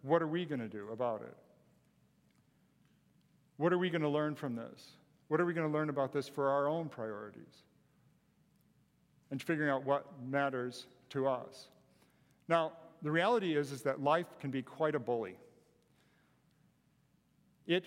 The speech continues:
demands attention. If you don't set your priorities beforehand, it will set your priorities for you.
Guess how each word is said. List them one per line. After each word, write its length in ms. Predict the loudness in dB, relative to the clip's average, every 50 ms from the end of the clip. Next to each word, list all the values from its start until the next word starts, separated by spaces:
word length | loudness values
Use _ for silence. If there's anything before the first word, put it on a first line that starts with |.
| -6 -18 -20 -20 -20 -20 -20 -20 -20 -18 -12 -4
demands 720 | 0 0 2 4 2 2 2 2 0 0 -2 -4 -6 -10 -12 -6 -4
attention. 460 | -4 -2 -2 -2 -2 -2 -4 -8 -10 -12 -16 -20 -20 _ _ _ _ _ _ _ _ _ _ _ _ _ _ _ _ _ _ _ _ -20 -20 _ _
If 120 | -4 0 2
you 140 | 4 6 6
don't 240 | 6 6 4 2
set 260 | 2 4 4 4 4 2
your 100 | 0 0
priorities 800 | 2 4 4 4 6 6 4 4 4 2 0 0 -2 -4 -8 -14 -20 -20 -20 -20 -10 _
beforehand, 840 | -4 -4 0 2 4 6 6 4 4 0 -2 -2 -4 -4 -6 -8 -10 -14 -18 -20 _ _
it 180 | -2 0 2 2
will 140 | 2 2
set 280 | 4 4 2 2 2 0
your 80 | -4 -4
priorities 720 | -2 0 0 2 2 2 0 0 0 -2 -4 -6 -8 -12 -18 -20 _ -16
for 280 | -8 -4 -2 0 0
you. 320 | 0 0 -2 -2 -2 -4